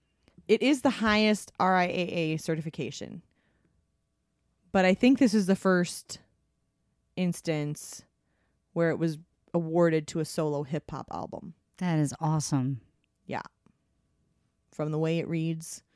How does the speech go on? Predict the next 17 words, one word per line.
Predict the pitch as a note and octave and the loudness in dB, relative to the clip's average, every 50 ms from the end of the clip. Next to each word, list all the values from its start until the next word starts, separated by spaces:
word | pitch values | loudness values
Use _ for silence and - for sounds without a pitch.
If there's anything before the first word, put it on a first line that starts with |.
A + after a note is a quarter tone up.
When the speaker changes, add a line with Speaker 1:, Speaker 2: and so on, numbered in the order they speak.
| _ _ _ _ _ _ | _ _ _ _ _ _
Speaker 1:
from | - - D#3+ | -10 -8 -6
my | D#3+ D3+ | -6 -6
research. | D3+ D3+ D#3 D#3+ - - E3+ E3 E3 E3 - - - - - _ _ _ _ _ _ - | -6 -4 -6 -6 -6 -4 -4 -4 -4 -4 -8 -10 -12 -12 -14 _ _ _ _ _ _ -10
And | D#3+ D#3+ | -6 -6
again, | D#3+ D3+ F3+ E3+ E3 D#3+ D#3+ D#3+ E3 - _ _ _ _ _ _ _ _ | -4 -2 -2 0 0 0 0 -2 -4 -6 _ _ _ _ _ _ _ _
I | - D#3+ | -2 2
wish | F3 G3 A3 - | 4 4 6 6
I | B3+ B3+ | 6 4
had, | G3 G3+ A3+ G3 | 6 6 6 6
like, | F#3 G3 F#3 F#3+ | 6 6 6 4
another | G3 F#3+ F#3 F3+ F3+ F3 | 6 6 6 6 6 6
week | E3 E3+ F3+ G3+ - | 6 4 2 2 2
to | - A#3 B3+ | 4 4 4
work | F#3+ F#3+ F#3 F3+ - G3+ | 6 6 4 2 4 4
on | G#3+ F#3+ G3 | 4 4 6
this | G3 G3+ G#3+ - - | 6 6 4 4 4
and | G3+ F#3+ F#3 F3+ E3+ - | 2 2 2 -2 -4 -8